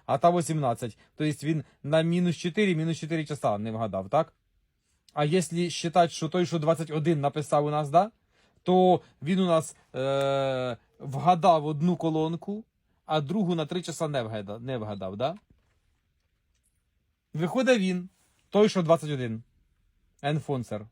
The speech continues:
оцей. Ну, виходить він саме точніше. Да, да. Бо всі остальні з більшою разницею.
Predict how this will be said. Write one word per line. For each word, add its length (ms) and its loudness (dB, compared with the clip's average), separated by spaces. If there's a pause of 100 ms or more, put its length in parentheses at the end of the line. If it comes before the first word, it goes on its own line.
(100)
оцей. 380 -8 (1000)
Ну, 140 -2
виходить 380 2
він 120 2
саме 260 2
точніше. 680 -4 (1000)
Да, 260 2 (160)
да. 240 -6 (640)
Бо 380 -10
всі 240 -6
остальні 420 0
з 60 -4
більшою 320 -6
разницею. 380 -6